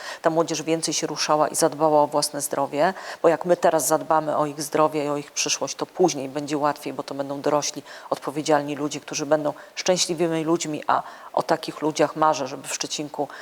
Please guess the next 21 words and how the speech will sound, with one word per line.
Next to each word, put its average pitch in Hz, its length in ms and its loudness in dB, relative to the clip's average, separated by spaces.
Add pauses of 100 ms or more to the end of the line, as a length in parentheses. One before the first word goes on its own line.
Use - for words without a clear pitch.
(220)
ludzie 156 260 4
byli 151 200 2
po - 120 -8
prostu - 320 0
szczęśliwi, 151 560 -4
żeby 147 420 -4
żyło 147 320 2
im 143 160 -8
się - 140 -4
dobrze. 147 460 0 (540)
Również 240 420 6
myślę 214 300 2
o 180 100 4
dzieciach 196 540 0
i - 60 -10
tutaj 190 320 2
na 175 100 4
bazie 170 280 0
sapiku - 460 0
mogłyby 151 420 0
powstać - 360 -2